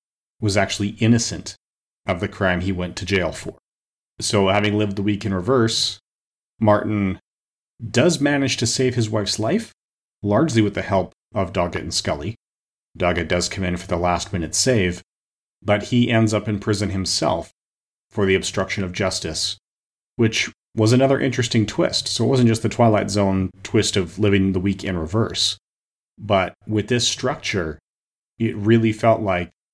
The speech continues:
part of a happy ending was to see that he doesn't land in jail,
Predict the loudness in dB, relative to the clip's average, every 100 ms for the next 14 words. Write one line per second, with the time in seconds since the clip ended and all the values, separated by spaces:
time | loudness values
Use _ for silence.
0 | _ _ _ -10 0 2 2 -2 -8 -6
1 | -4 -4 -2 0 0 -2 -6 _ _ _
2 | _ _ _ -6 -4 -4 -2 0 -2 -4
3 | _ _ -6 0 2 2 -2 -4 -4 -4
4 | -6 -6 -4 -6 -8